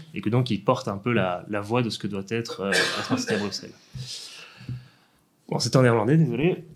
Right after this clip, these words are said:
euh, mais on voit que l'idée reste la même, c'est qu'on va mettre dans un même paquet une mobilité intelligente, une sécurité intelligente, du soin intelligent,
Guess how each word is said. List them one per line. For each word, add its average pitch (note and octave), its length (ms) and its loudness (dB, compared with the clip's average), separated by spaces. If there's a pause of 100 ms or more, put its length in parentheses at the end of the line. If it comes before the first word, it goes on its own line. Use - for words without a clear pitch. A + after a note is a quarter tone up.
(140)
euh, B2 340 0 (100)
mais C3 140 0
on B2+ 80 4
voit C#3+ 160 6
que D3+ 80 0
l'idée C#3 380 2
reste C3 260 -2
la A#2 140 2
même, E3 340 4
c'est C3 240 -2
qu'on C3+ 360 2
va B2 420 -2 (400)
mettre C#3 360 2
dans C3 200 2
un B2 80 2
même C#3 220 2
paquet D3+ 520 2 (640)
une D3+ 160 12
mobilité C3 540 6
intelligente, D3 640 2
une C3 120 4
sécurité B2 640 2
intelligente, C#3 720 2 (220)
du B2 340 4
soin D3 380 4
intelligent, D3 680 4